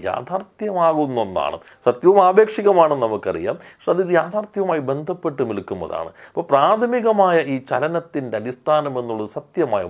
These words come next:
വസ്തുതകളുമായി ബന്ധപ്പെട്ട് നിൽക്കുന്ന കാര്യങ്ങളാണ്. ഒരു വൈരുദ്ധ്യാത്മക ഭൗതികവാദത്തെ വളരെ ലളിതമായി അവതരിപ്പിക്കുകയാണ് വയലാർ ഈ വരികളിലൂടെ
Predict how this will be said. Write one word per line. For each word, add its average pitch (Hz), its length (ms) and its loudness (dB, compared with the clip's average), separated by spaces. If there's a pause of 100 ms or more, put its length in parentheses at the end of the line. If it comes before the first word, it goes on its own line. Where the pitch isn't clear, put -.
വസ്തുതകളുമായി 127 800 -2
ബന്ധപ്പെട്ട് 127 600 -8
നിൽക്കുന്ന 90 400 -8
കാര്യങ്ങളാണ്. 82 500 -8 (300)
ഒരു 190 180 4
വൈരുദ്ധ്യാത്മക 208 760 0 (120)
ഭൗതികവാദത്തെ 135 1040 -2
വളരെ 107 280 -2
ലളിതമായി 95 520 -2 (400)
അവതരിപ്പിക്കുകയാണ് 117 920 -2
വയലാർ 92 340 -2 (140)
ഈ 104 40 -4 (100)
വരികളിലൂടെ 85 560 -6